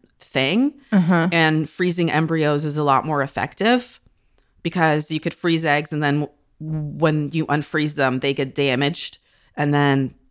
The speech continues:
Speaker 1: you know, they could be not functional. Whereas with embryos,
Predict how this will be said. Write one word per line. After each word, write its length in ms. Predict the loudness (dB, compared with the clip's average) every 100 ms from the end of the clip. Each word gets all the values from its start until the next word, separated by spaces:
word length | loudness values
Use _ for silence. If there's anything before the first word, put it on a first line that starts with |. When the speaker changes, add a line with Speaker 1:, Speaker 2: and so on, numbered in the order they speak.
| _
Speaker 1:
you 140 | -4 0
know, 140 | 2
they 120 | 0
could 220 | 0 -4 -2
be 420 | -2 -2 -4 -6
not 280 | 0 0 0
functional. 540 | -4 -6 -4 -2 -2
Whereas 260 | 0 0 -2
with 140 | -6 0
embryos, 760 | 0 0 0 2 0 -2 -10